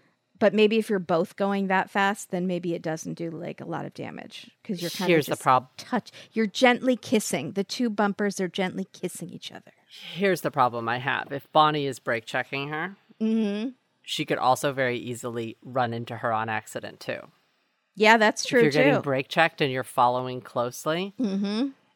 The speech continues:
Speaker 2: if you can't slam on your brakes fast enough, then you are hitting the car in front of you.
Speaker 1: People
Speaker 2: So
Speaker 1: do
Speaker 2: that
Speaker 1: that
Speaker 2: also could cause
Speaker 1: to stage
Speaker 2: collision.
Speaker 1: an accident.
Speaker 2: Mm-hmm.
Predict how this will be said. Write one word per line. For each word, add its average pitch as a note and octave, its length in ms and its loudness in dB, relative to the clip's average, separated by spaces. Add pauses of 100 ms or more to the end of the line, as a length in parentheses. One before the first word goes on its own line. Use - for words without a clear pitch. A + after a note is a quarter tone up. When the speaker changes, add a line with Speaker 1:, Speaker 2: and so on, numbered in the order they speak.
Speaker 2:
if D#3 120 -4
you E3 140 0
can't D#3+ 320 0
slam C#3 320 2
on C3 140 -2
your B2 100 -4
brakes B2 420 -6
fast A#2+ 440 0
enough, E3+ 480 -2
then C3+ 200 0
you B2+ 320 -8
are C3+ 260 6
hitting A2+ 340 -2
the A#2 100 -10
car A#2+ 260 2
in A#2+ 180 -6
front A#2 240 -4
of A2 140 -12
you. A2+ 280 -10
Speaker 1:
People A3 320 6
Speaker 2:
So - 20 8
Speaker 1:
do - 60 0
Speaker 2:
that - 180 8
Speaker 1:
that A#3+ 260 10
Speaker 2:
also E3 300 4
could C3+ 300 -6
cause B2 540 2
Speaker 1:
to A#3 140 2
stage - 160 -2 (120)
Speaker 2:
collision. G#3 280 4
Speaker 1:
an F3 60 0
accident. E3+ 720 -2 (280)
Speaker 2:
Mm-hmm. C3 360 -6